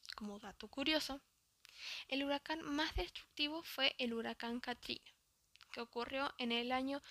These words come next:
dos mil cinco en Estados Unidos, siendo de categoría cinco, con vientos de más de doscientos ochenta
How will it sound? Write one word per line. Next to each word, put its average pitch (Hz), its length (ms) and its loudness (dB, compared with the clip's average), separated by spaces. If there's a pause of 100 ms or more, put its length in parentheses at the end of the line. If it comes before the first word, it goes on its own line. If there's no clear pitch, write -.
(260)
dos 233 320 -4
mil 285 440 2
cinco 294 600 -2 (420)
en 247 180 2
Estados 233 380 0
Unidos, - 480 0 (280)
siendo 262 480 4
de 226 120 -2
categoría 254 680 0
cinco, 311 580 -4 (600)
con 285 220 -2
vientos 311 300 0
de 269 80 -2
más 269 200 0
de 269 140 -2
doscientos 285 580 -6 (100)
ochenta 254 500 -2